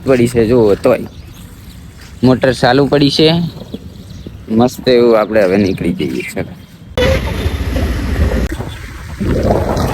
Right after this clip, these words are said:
ઓકે ગાઈસ, ઓફિસે પહોંચી ગયા છીએ અને પહોંચીને હું ડાયરેક્ટ ટેરેસ ઉપર આવ્યો. ત્યાં તો જુઓ કબૂતરા ઉડવા માંડ્યા. અને કબૂતરાએ આ શું કર્યું? છી, છી, છી, છી, છી. હજુ આ જુઓ.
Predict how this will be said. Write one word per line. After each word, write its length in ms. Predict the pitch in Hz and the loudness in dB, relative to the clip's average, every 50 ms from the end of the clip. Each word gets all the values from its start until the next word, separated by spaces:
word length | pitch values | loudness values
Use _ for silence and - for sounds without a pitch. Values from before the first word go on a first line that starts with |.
| - - - - - - - - - - - - - - - - - - - - - | -2 -2 -2 -4 -4 -2 -2 -2 -2 -2 -2 -2 -2 0 0 0 0 0 0 0 0
ઓકે 200 | - - 185 180 | 2 2 2 4
ગાઈસ, 380 | 160 175 175 175 180 180 - 120 | 4 4 4 4 2 0 0 0
ઓફિસે 360 | 110 113 135 151 151 165 151 | 0 0 0 0 0 0 0
પહોંચી 340 | - 139 131 131 165 156 151 | 2 2 0 2 2 2 4
ગયા 320 | 156 147 143 143 139 139 | 4 4 4 4 2 2
છીએ 180 | 139 147 143 143 | 0 0 2 4
અને 140 | 143 139 | 4 4
પહોંચીને 400 | 127 120 139 143 143 180 165 160 | 4 2 2 2 2 2 2 2
હું 160 | 165 165 160 151 | 4 4 4 4
ડાયરેક્ટ 340 | 151 151 147 156 147 - | 4 4 4 4 4 4
ટેરેસ 280 | - 135 139 139 143 143 | 2 2 4 4 2 2
ઉપર 200 | 139 139 139 131 | 2 2 4 4
આવ્યો. 240 | 131 131 135 135 123 | 4 4 4 4 4
ત્યાં 180 | 113 120 120 | 4 2 2
તો 120 | 110 131 123 | 4 2 4
જુઓ 260 | 117 123 120 117 110 | 4 4 4 4 4
કબૂતરા 560 | 110 - 110 113 120 123 - 131 123 123 117 | 2 2 2 4 2 4 4 2 4 4 4
ઉડવા 480 | 113 110 110 113 113 113 110 110 107 101 | 4 2 2 2 4 4 4 6 4 4
માંડ્યા. 380 | 104 107 107 110 113 123 123 | 4 4 4 6 6 4 4
અને 140 | 120 117 117 | 4 2 0
કબૂતરાએ 500 | 104 113 123 139 135 117 147 139 135 127 | 0 0 2 2 2 4 4 4 4 6
આ 180 | 131 131 143 160 | 6 4 4 2
શું 200 | 156 - 170 123 | 4 2 2 4
કર્યું? 260 | - 107 104 104 98 | 4 2 2 2 0
છી, 500 | - - - - 190 196 214 220 214 190 | 0 0 2 4 6 6 8 6 6 4
છી, 320 | 196 - 156 156 151 147 | 4 4 4 6 6 4
છી, 320 | 143 - - 139 139 135 120 | 2 2 2 4 4 4 2
છી, 300 | - - 117 120 120 117 | 2 2 2 4 4 2
છી. 280 | - - 117 113 110 | 2 2 2 2 2
હજુ 260 | - 110 113 110 127 117 | 2 2 4 4 4 4
આ 120 | 113 107 | 4 4
જુઓ. 260 | 101 110 101 85 - | 2 2 0 0 -2